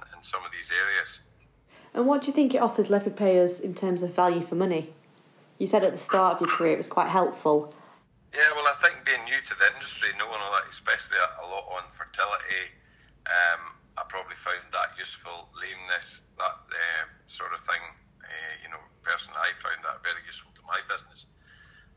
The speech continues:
Speaker 1: Um, but I tend to find meetings that you went to, it just still seem to be the same folk, and there's a lot of members out there who pay levy who are not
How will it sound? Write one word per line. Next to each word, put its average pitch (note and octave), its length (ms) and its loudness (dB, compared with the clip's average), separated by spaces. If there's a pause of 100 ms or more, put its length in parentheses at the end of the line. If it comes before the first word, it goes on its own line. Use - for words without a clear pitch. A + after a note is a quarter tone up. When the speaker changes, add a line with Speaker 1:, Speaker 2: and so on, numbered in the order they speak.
Speaker 1:
Um, F2 560 -4 (880)
but - 240 -4 (720)
I - 160 -14
tend D#3 240 0
to - 40 -6 (120)
find A#2 320 2 (560)
meetings B2 320 -12
that - 80 -20
you F#2 80 -12
went G#2+ 240 0
to, - 80 -4
it F#2 160 -2
just - 240 -14 (160)
still B2+ 400 -2
seem - 240 -12
to - 160 -14
be - 80 -16
the - 80 -18
same - 320 -6
folk, - 320 -10 (240)
and F#2+ 80 -8 (240)
there's F2 80 -10
a F2+ 240 -6
lot G#2 240 -2
of - 0 -
members G#2 400 0
out F#2 240 0
there F2 240 0
who E2+ 160 -8
pay B2+ 160 -2
levy F2+ 480 -4 (520)
who F#2+ 160 -4
are F#2 160 -6
not G2 240 -6